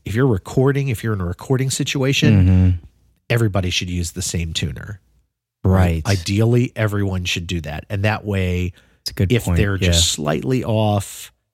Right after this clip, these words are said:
Speaker 1: you don't end up finding out about that when you start mixing
Speaker 2: Mm.
Speaker 1: your tracks.
Speaker 2: Yeah.
Speaker 1: <laughs> That's a bad situation to be in.
Speaker 2: Yeah.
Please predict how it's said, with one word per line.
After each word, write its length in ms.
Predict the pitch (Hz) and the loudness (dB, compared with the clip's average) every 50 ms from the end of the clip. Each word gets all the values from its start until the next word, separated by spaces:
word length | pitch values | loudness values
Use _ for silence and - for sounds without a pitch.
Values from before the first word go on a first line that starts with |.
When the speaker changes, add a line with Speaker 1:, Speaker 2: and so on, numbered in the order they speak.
| _ - | _ -2
Speaker 1:
you 100 | 101 101 | 0 2
don't 180 | 107 110 107 104 | 2 2 2 2
end 160 | 101 95 95 | 0 0 -2
up 120 | 87 - | -4 -4
finding 460 | - - - 92 92 90 90 92 110 | -6 -6 -2 -2 0 0 -2 -4 -6
out 120 | 143 139 - | -6 -6 -6
about 280 | 87 - 123 110 - | -6 -6 -6 -6 -6
that 140 | - 90 76 | -4 -4 -4
when 140 | 80 95 90 | -4 -4 -4
you 80 | 87 87 | -2 -2
start 340 | - - - 92 87 - | -2 -2 -2 -2 -4 -4
mixing 800 | 90 85 87 87 87 - - - - 87 82 82 80 80 95 104 _ _ _ - | -4 -4 -2 -2 -2 -4 -4 -4 -4 -4 -6 -6 -8 -10 -10 -12 _ _ _ 2
Speaker 2:
Mm. 280 | 107 104 95 92 87 87 | 4 4 6 4 4 4
Speaker 1:
your 100 | 87 87 | 2 0
tracks. 680 | - - - 117 85 76 - - - - - - - _ _ _ - - | -2 -2 -4 -4 -2 -2 -4 -2 -2 -2 -4 -6 -8 _ _ _ -8 -2
Speaker 2:
Yeah. 380 | - 95 95 95 101 95 92 87 | 2 4 4 6 4 4 4 4
Speaker 1:
<laughs> 60 | 92 | 4
That's 220 | - 135 - - - | 2 2 2 0 -2
a 40 | 135 | -2
bad 280 | 104 - 104 107 110 - | -2 -2 -4 -2 -2 -4
situation 580 | - - 117 - - 98 87 92 - - 90 | -4 -4 -4 -4 -4 -4 -4 -4 -4 -6 -6
to 60 | 85 80 | -8 -8
be 240 | 82 85 82 82 | -8 -6 -6 -6
in. 120 | 80 71 69 | -6 -4 0
Speaker 2:
Yeah. 500 | 107 104 104 104 101 95 92 87 87 | 2 4 6 6 6 6 4 4 2